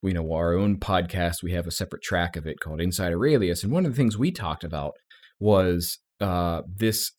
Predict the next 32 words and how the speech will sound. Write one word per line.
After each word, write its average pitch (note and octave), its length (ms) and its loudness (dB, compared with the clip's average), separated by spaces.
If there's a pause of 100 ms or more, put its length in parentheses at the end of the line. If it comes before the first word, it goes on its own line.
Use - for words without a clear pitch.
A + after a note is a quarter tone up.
(220)
importance A#2+ 680 0
for G2+ 240 -2
developers F2+ 920 -2 (460)
to F2+ 260 -2
care G#2 380 -2
about, A#2+ 360 0 (200)
be F#2 140 0
involved F2 580 0
in, G#2 160 2
and F2 120 -2
have F2 180 -4
a - 60 -8
stake - 540 -2
in C#2 320 -6 (320)
user A#2+ 260 4
research. - 520 -4 (640)
I G#2 80 0
mean, G#2 360 4 (220)
y-, A2 220 -4
a A2 80 4
de-, A2 160 0 (200)
a G#2+ 40 4
developer, G#2+ 600 4
an F2+ 80 2
engineer, G#2+ 460 2
a D#2+ 80 -4
technologist F2+ 720 -4
has F#2+ 340 -2 (400)
the G#2+ 140 2
same C#3 520 2
amount A2 440 2
of F#2 200 -4